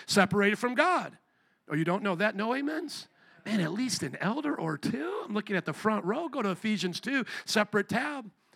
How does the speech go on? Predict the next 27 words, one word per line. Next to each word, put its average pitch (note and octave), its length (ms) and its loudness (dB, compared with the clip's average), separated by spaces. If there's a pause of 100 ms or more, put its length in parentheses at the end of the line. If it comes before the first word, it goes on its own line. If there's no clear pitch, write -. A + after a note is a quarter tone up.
(100)
Separate G#3 420 -2
tab. B3 180 0
The G3+ 60 -4
death A3 240 2
we're A3 80 2
talking A3 380 4
about G3 240 2
is D#3+ 100 -4
not F#3+ 180 0
physical. G#3 560 -2 (760)
He C4 120 2
said, A#3 220 4
"When G#3 140 -2
the F#3+ 80 0
law C4 320 8
came, A#3+ 440 4 (160)
I B3 200 10
died." G#3 500 2 (720)
All C#4+ 300 8
sinners B3 680 2 (340)
are C4 460 8 (180)
dead F3 480 6 (220)
without G3 560 2
Christ. F#3 400 2
Look C#4+ 120 2
at C4 80 4
how G#3+ 280 6